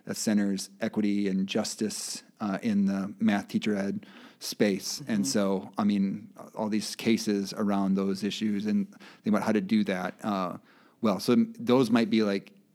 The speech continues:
Speaker 1: you know, those entry po-, maybe an entry point is in there for, like,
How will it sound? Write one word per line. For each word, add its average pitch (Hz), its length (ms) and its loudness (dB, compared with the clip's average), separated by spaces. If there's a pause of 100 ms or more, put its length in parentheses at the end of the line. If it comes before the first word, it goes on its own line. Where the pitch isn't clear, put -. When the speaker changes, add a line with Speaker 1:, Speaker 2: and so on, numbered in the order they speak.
(180)
Speaker 1:
you 123 100 2
know, 104 60 2
those 101 260 0
entry 120 300 4
po-, - 180 -6
maybe 123 340 4
an 107 80 6
entry 113 280 2
point 101 340 0
is 104 140 -2
in 98 120 2
there 95 320 -2 (280)
for, 107 140 0
like, 98 280 -2